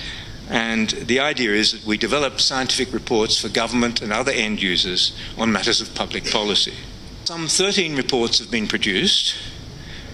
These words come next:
by acola, and we're now planning how that organisation will move forward to deal with the next opportunities. And our plan is to have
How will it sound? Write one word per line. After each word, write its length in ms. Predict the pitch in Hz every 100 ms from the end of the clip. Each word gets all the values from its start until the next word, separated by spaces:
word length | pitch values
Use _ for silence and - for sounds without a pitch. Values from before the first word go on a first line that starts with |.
| -
by 260 | 107 143
acola, 480 | 139 127 98 107 175 - - - - - - -
and 200 | 123 113
we're 100 | 117
now 240 | 113 143 160
planning 420 | - 131 110 110
how 180 | 127 123
that 180 | 123
organisation 960 | 127 123 123 113 110 104 98 117 107 117 - 85
will 240 | 113 110
move 240 | 113 120
forward 420 | 113 - 147 131 117
to 80 | 110
deal 380 | 123 110 110 110 - - -
with 140 | 127
the 100 | 147
next 300 | 165 160 -
opportunities. 920 | - 123 - - 90 - - - - - - - -
And 280 | 123 120 117
our 160 | 131 117
plan 320 | - 170 160
is 120 | 131
to 80 | 135
have 440 | 135 127 120 -